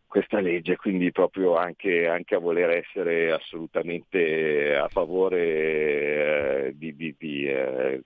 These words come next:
di limitazioni o, eh, di, di, eh, di atti che possono evitare il rischio, eh, di omofobia o quello che è, ma, ma,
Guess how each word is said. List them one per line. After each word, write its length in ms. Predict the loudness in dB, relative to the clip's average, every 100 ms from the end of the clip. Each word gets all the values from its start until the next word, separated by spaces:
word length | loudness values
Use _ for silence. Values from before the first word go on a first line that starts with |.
| _
di 200 | -12 -10
limitazioni 920 | -10 -4 -4 -4 -2 0 0 -4 -4
o, 520 | -2 0 0 0 0
eh, 840 | 0 -2 -2 -4 -6 -8 -10 -10 -12 _
di, 160 | -20 -20
di, 320 | -18 -14 -8
eh, 1700 | -8 -6 -6 -4 -4 -6 -10 -8 -8 -8 -10 -14 -14 -14 -14 -16 -18 -20 -20
di 120 | -12 -4
atti 300 | -4 -4 -8
che 100 | -6
possono 340 | -6 -6 -4
evitare 540 | -4 -6 -4 -2 0 -2
il 100 | -4
rischio, 1040 | -6 -8 -2 0 2 0 -2 -4 -4 -4
eh, 60 | -4
di 80 | -4
omofobia 720 | -6 -8 -8 -6 0 2 2
o 540 | -2 -4 -4 -4 -6
quello 240 | -6 -6 -6
che 180 | -6 -8
è, 60 |
ma, 140 | -10 -16
ma, 140 | -18